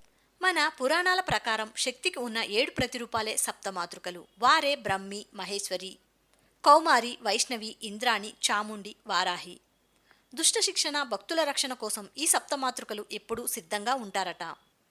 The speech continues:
సప్తమాతృకలో ఒక్కరైన వారాహిలో ఎన్నో విభేదాలు ఉన్నాయి. అవి శ్వేతవరాహి, కిరాతవరాహి, ధూమ్రవారాహి, వజ్రవారాహి, స్వప్నవారాహి, ఇలా. ఇవన్నీ వేటికవే ప్రత్యేకత కలిగి ఉన్నాయి.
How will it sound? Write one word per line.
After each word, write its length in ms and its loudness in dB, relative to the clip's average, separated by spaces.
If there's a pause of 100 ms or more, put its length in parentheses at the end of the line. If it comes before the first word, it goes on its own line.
(280)
సప్తమాతృకలో 840 2
ఒక్కరైన 540 0
వారాహిలో 720 2
ఎన్నో 220 -4
విభేదాలు 520 -4
ఉన్నాయి. 480 -10 (540)
అవి 340 4
శ్వేతవరాహి, 920 4 (200)
కిరాతవరాహి, 840 4 (380)
ధూమ్రవారాహి, 840 2 (760)
వజ్రవారాహి, 880 4
స్వప్నవారాహి, 840 2 (120)
ఇలా. 260 -4 (160)
ఇవన్నీ 480 0
వేటికవే 580 0
ప్రత్యేకత 560 -6
కలిగి 240 -8
ఉన్నాయి. 520 -10